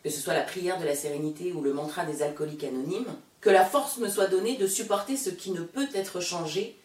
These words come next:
et le courage de changer ce qui peut l'être, mais aussi la sagesse de distinguer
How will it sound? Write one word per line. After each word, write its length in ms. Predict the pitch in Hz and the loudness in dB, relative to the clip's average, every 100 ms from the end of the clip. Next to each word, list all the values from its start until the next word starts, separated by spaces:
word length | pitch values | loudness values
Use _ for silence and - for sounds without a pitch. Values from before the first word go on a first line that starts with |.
| - - - | -20 -10 4
et 80 | |
le 100 | 180 | 8
courage 340 | 190 220 247 - | 8 6 4 4
de 100 | 180 | 2
changer 500 | - 226 202 214 - | 2 0 0 -2 -2
ce 160 | - 196 | -2 -2
qui 160 | 196 | -2
peut 140 | 180 190 | -2 -2
l'être, 260 | - - - _ - | -2 -6 -16 _ -6
mais 120 | 165 | 0
aussi 260 | 175 - 240 | 2 2 2
la 120 | 160 | 2
sagesse 600 | - 220 208 202 - - | 4 2 2 0 -2 -4
de 80 | 170 | -6
distinguer 640 | 170 196 190 170 180 208 | -4 -6 -4 -2 -2 -4